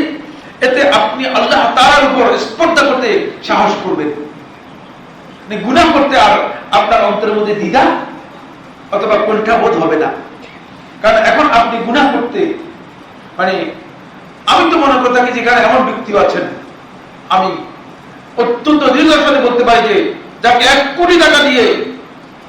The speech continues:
বেবিচার করাতে পারবেন না, জেনা করতে পারবেন না, আছেন কিনা? আছেন, আমি এটা মনে করে থাকি। কিন্তু ওই ব্যক্তি এমন হবে যে অন্যায় করা তার জন্য কোনো বিষয়ই না, এটা তার জন্য সহজ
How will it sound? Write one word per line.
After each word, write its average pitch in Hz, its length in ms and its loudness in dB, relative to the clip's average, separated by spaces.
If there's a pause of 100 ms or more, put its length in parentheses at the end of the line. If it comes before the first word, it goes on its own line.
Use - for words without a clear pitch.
বেবিচার 220 480 0
করাতে 196 240 2
পারবেন 160 260 0
না, 151 80 -2
জেনা 185 200 -2
করতে 180 200 -2
পারবেন 143 340 -4
না, - 80 -10 (380)
আছেন 226 320 2
কিনা? - 220 -2 (1000)
আছেন, 175 340 -4 (680)
আমি 185 140 0
এটা 180 120 -2
মনে 165 160 -4
করে 160 160 -6
থাকি। - 180 -10 (420)
কিন্তু 330 260 4 (400)
ওই 311 160 4
ব্যক্তি 285 320 0
এমন - 260 4 (100)
হবে 277 180 4
যে 240 120 2 (440)
অন্যায় 349 500 4
করা 359 180 4 (120)
তার - 200 2
জন্য 233 200 -4 (140)
কোনো 196 140 -4
বিষয়ই 185 400 -8
না, 127 120 -8 (1600)
এটা 226 140 -6
তার 233 180 4
জন্য 208 140 0 (160)
সহজ 202 240 -2